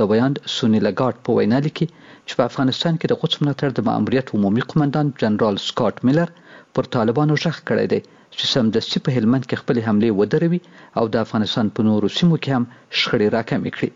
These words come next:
ورځپاڼه بیا لیکي، په افغانستان کې د جګړو د شدت سربیره امریکا له طالبانو سره پر خپله اساسي ژمنه عمل کوي او تر راتلونکي مې میاشت پورې به خپل ټول پوځیان له دغه هیواده وباسي.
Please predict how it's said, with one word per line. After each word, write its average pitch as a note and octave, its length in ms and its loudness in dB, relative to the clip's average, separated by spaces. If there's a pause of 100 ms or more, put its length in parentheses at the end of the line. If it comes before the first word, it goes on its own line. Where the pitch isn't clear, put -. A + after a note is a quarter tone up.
(800)
ورځپاڼه E3 420 0
بیا D#3+ 140 2
لیکي، D#3 220 -4 (400)
په C3+ 120 0
افغانستان C#3+ 480 -2
کې - 120 -4
د B2+ 40 2 (100)
جګړو A#2+ 240 -2 (120)
د A#2+ 100 -2
شدت B2 460 -2
سربیره C3+ 420 0 (540)
امریکا A2+ 400 0
له G#2 120 0
طالبانو B2 480 0
سره F3 160 0 (120)
پر - 120 -2
خپله D#3+ 300 -2
اساسي A2+ 400 -2
ژمنه A2 320 0
عمل B2 260 2
کوي F3 160 -2 (420)
او A2+ 60 2 (140)
تر A#2 160 0
راتلونکي B2+ 480 0
مې E3+ 180 4
میاشت G#2+ 300 -2
پورې G#2+ 220 0
به G#2 60 0 (440)
خپل A2+ 200 0 (120)
ټول F#3 240 2
پوځیان D#3 380 2
له A2 100 0
دغه A2 200 0
هیواده B2+ 300 0
وباسي. G2+ 420 -2